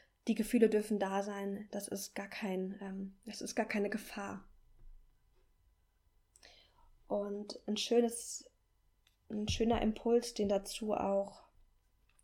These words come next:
ähm, die Maria Anna Schwarzberg gegeben hat, ich lese ihn euch grad vor, der mir auch hilft, mich wirklich immer wieder daran zu erinnern, ist der folgende. „Manchmal ist das Einzigste, was hilft, zu wissen,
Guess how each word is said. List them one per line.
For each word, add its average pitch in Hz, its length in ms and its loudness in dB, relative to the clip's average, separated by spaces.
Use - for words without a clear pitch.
ähm, 190 480 -4
die 208 140 0
Maria 202 460 2
Anna 208 260 0
Schwarzberg 208 560 0
gegeben 202 540 -2
hat, - 420 -6
ich - 100 -16
lese 196 220 -2
ihn - 80 -2
euch 196 160 -4
grad 202 240 -4
vor, 202 460 0
der 226 160 12
mir 226 300 10
auch - 220 6
hilft, 220 360 6
mich 214 180 2
wirklich 233 300 0
immer 247 260 10
wieder 226 180 8
daran 208 280 4
zu - 140 -2
erinnern, 196 340 4
ist 190 160 -4
der 196 80 2
folgende. - 580 0
„Manchmal 226 400 6
ist 226 120 0
das 214 100 -2
Einzigste, 240 720 4
was 214 160 -4
hilft, - 580 4
zu 208 220 0
wissen, 233 420 4